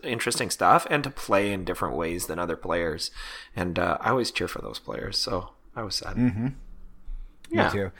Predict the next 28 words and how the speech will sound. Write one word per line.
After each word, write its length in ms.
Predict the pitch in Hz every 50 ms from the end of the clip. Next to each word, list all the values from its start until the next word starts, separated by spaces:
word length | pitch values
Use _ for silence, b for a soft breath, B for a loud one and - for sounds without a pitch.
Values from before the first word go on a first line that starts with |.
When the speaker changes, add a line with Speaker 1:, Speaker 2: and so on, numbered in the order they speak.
| B B B B
Speaker 2:
I 100 | 160 156
think, 380 | - 214 226 226 226 - - - -
you 80 | 170 151
know, 260 | 147 143 139 135 131 -
I 100 | 143 135
think 260 | - - 175 170 -
it's, 300 | 165 131 - - - - -
and 80 | 151 139
I 120 | - 151
don't 180 | 156 175 185 -
know 180 | 147 143 139 120
how 180 | - 127 123
I 120 | 123 123 120
feel 200 | - 147 147 143
about 280 | 139 143 147 139 143
G 240 | 135 - 156 156 156
M. 240 | 156 156 156 160 143
I 80 | - 131
don't 320 | 123 143 143 147 131 - - - - - - - - - - -
not 340 | 117 113 120 113 110 - -
like 280 | 87 87 90 - -
it, 220 | 95 95 - - -
but 100 | - 113 113
I 320 | 110 107 107 107 104 - B B B B B B B B B B B B B B B B -
also 320 | 127 143 143 - - 170
kind 240 | 143 - - 151 139
of 160 | 139 123 117
like 320 | 127 127 135 131 - -